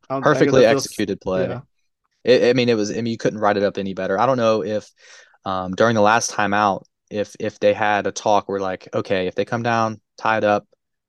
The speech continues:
Speaker 2: this is the play," or, or, you know, that was something they ran in practice,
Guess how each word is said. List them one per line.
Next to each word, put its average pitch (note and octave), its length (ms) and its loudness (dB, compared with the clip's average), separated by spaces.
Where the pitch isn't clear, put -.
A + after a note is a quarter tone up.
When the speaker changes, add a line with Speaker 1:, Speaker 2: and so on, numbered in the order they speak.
Speaker 2:
this - 160 -8
is G#2+ 80 -8
the G2 60 -10
play," A2+ 380 4
or, G#2 320 0
or, G2+ 260 -4
you G#2+ 100 -8
know, G2 140 -8
that G2+ 140 0
was - 100 -6
something G#2 240 -6
they G2 120 -2
ran G#2 200 -2
in G2+ 60 -4
practice, A2+ 640 -2